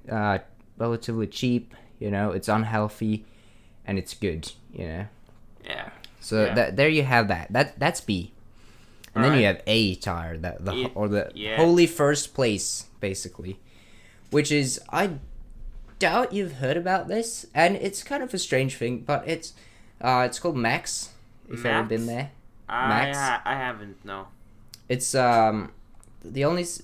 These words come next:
Speaker 1: uh, the only place where I've seen, uh, a fast food, uh, or a, a, a Max restaurant is, um, uh, if you drive on the highway, um, if you drive south from,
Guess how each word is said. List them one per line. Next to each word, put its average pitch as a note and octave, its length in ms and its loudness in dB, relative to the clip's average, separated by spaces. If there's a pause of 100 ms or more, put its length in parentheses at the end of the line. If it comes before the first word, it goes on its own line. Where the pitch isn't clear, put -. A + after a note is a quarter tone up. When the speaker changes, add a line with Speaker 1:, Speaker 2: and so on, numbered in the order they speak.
Speaker 1:
uh, C3 220 4
the A#2+ 100 -2
only C#3+ 180 -2
place C#3 300 -2
where A#2+ 80 2
I've A#2 100 2
seen, A#2 500 0 (840)
uh, G2+ 1000 -2
a G#2+ 40 -6
fast G#2+ 380 0
food, G2+ 380 -4
uh, G2 180 -2
or G2+ 220 2
a, F2+ 460 -2 (100)
a, G2 60 -6
a - 20 -4
Max G2+ 580 -6 (140)
restaurant G#2+ 480 -4
is, G2 320 -2
um, E2+ 460 -2 (840)
uh, G2 280 -2
if G2+ 160 -4
you B2 40 0
drive C3 300 4
on B2+ 120 2
the A2 80 2
highway, A2+ 680 2 (640)
um, F#2 720 0 (300)
if - 140 -8
you A#2 60 -2
drive A2 540 2
south A2+ 600 2
from, G2+ 800 -2